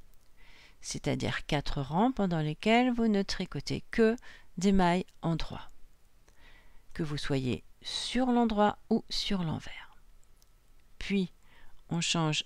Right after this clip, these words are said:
à nouveau de point pour faire du jersey. Huit rangs de jersey. Pour le premier rang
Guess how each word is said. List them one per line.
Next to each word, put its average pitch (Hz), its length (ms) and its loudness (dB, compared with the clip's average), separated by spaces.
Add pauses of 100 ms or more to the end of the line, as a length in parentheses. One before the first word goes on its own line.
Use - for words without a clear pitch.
(140)
à 160 120 6
nouveau 156 280 -2
de - 100 -4 (100)
point 214 240 4 (840)
pour - 180 -4
faire 262 320 4 (220)
du 247 300 -2
jersey. 254 480 4 (680)
Huit 233 280 4
rangs 254 300 4 (480)
de 208 140 2
jersey. 180 460 0 (1300)
Pour 143 160 -6
le 143 100 -4
premier 170 440 0
rang 175 400 4